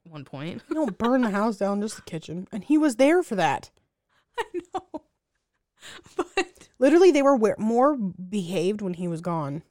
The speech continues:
Speaker 1: Oh, maybe that's what he was thinking. He was like, "I am the problem, so
Speaker 2: No,
Speaker 1: I gotta leave."
Speaker 2: the guy told him he should go on vacation, his uncle.
Speaker 1: I
Speaker 2: Or
Speaker 1: get that.
Speaker 2: their uncle.
Speaker 1: I get that, but I feel like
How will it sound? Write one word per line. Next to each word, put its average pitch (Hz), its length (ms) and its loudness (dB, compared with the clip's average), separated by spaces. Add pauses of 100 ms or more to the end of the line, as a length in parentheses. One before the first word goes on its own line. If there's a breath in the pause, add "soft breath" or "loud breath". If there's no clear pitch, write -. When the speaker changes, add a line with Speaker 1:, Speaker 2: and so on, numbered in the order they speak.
(340)
Speaker 1:
Oh, 202 120 -6
maybe 240 360 2
that's 220 280 -2
what 202 140 0
he 202 100 -4
was 190 160 -6
thinking. 185 460 -6
He 180 120 -6
was 180 120 -4
like, 165 180 -6
"I 175 160 -4
am 208 260 -2
the 196 80 -4
problem, 165 380 -4
so 311 60 4
Speaker 2:
No, 415 60 2
Speaker 1:
I 440 100 6
gotta 185 200 4
leave." 175 360 -4
Speaker 2:
the 285 120 8
guy 262 380 4
told 247 340 0
him 233 120 2
he 208 400 -4 (560)
should 208 220 -10
go 208 140 -4
on 208 120 -4
vacation, 196 400 -8
his 180 200 -8
uncle. 208 460 -10 (920 loud breath)
Speaker 1:
I 262 140 -10
Speaker 2:
Or 254 140 2
Speaker 1:
get 208 220 0
that. 165 220 -2
Speaker 2:
their 214 200 0
uncle. 185 380 -8 (260)
Speaker 1:
I 208 120 -14
get 233 380 -14
that, 208 180 -14
but 202 100 -8
I 196 80 -6
feel 208 240 -10
like 180 380 -10